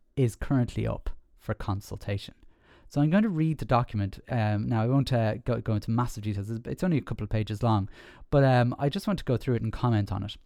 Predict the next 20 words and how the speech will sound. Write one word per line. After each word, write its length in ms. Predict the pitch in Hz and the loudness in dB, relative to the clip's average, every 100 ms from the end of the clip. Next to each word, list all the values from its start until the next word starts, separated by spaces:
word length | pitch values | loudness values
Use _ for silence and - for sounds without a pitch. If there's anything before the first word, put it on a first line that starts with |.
| _ _ | _ _
Um, 220 | 127 120 | 2 2
it's 140 | 131 - | 2 -4
the 60 | |
draft 320 | - 170 202 - | 4 6 6 4
guidelines 400 | 135 117 110 104 | 4 6 2 2
for 100 | 117 | 2
registered 440 | 127 131 - 117 | 4 2 -2 -4
teachers 340 | 113 101 104 | -2 -2 -4
about 220 | 104 107 104 | -2 -2 -2
the 80 | |
use 260 | 110 131 - | -2 -2 -2
of 80 | 113 | -2
social 300 | 120 107 107 | 0 0 2
media, 320 | 101 98 104 | 0 0 -2
and 120 | 110 | 0
it's 80 | 107 | 0
from 200 | - 101 | 4 4
the 80 | 104 | 4
Teaching 320 | - 101 107 | -2 0 0
Council. 400 | 101 98 - - | 0 -2 -4 -8